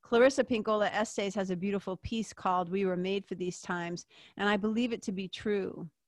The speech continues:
Those of us who are here on the planet right now are here with a purpose. And this is kinda like the thing, you know, like,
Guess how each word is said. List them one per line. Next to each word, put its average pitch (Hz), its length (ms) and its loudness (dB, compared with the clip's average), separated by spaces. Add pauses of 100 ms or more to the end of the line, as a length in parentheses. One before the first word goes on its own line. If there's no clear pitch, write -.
(380)
Those 247 280 8
of 240 100 2
us 220 220 6
who 226 160 2
are 208 160 2
here 226 520 0
on 214 220 2
the 208 80 0
planet 214 500 0
right 208 300 0
now 202 460 2
are 190 160 4
here 190 600 0 (300)
with 196 300 0
a 190 80 -2 (100)
purpose. - 760 -6 (920)
And 226 240 2
this 285 160 0
is 294 140 -2
kinda 247 340 2
like 220 260 2
the 208 80 -4
thing, 208 520 0
you 190 120 2
know, 185 360 2
like, 185 400 -2